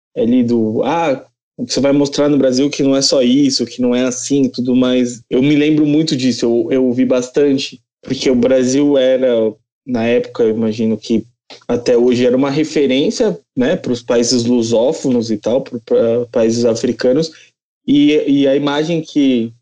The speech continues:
que eles percebiam que a gente tinha aqui era de que lá era simplesmente uma desgraça, não tinha nada, era só fome, era só,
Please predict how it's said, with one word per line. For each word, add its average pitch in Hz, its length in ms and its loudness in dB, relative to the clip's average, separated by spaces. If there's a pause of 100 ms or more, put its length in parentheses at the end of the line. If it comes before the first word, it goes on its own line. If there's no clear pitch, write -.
(540)
que - 160 -4
eles 135 160 2
percebiam 151 920 0
que - 100 -6
a 139 60 2
gente 139 260 -4
tinha 139 200 -2
aqui 139 180 -2
era 180 180 2
de 190 120 -2
que 220 360 -2 (260)
lá 165 220 0
era 165 220 2
simplesmente 160 580 -2
uma 151 100 0
desgraça, 147 480 -2
não 123 140 -2
tinha 139 220 -2
nada, 139 380 0
era 123 360 2
só 120 240 -2
fome, 139 560 0
era 120 240 0
só, 120 380 0